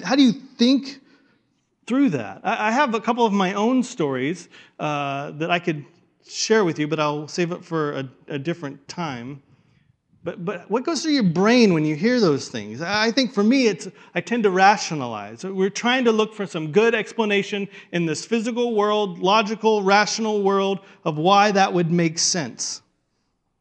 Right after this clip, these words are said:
But there is a theme through the whole of Scripture that there is a spiritual battle going on.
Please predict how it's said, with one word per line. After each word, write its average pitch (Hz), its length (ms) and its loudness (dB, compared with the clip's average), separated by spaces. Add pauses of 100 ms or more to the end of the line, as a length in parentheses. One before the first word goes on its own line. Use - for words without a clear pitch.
(500)
But 135 120 -10
there 165 100 -2
is 190 120 0
a 175 60 -4
theme 123 640 -2 (760)
through 160 100 -2
the 139 60 -6
whole 202 680 2
of 147 160 -8
Scripture - 680 -8 (760)
that 135 160 -8
there 220 200 0
is 180 220 -6
a 131 60 -6
spiritual 214 1000 -6
battle 147 760 -8
going 104 420 -12
on. 87 380 -20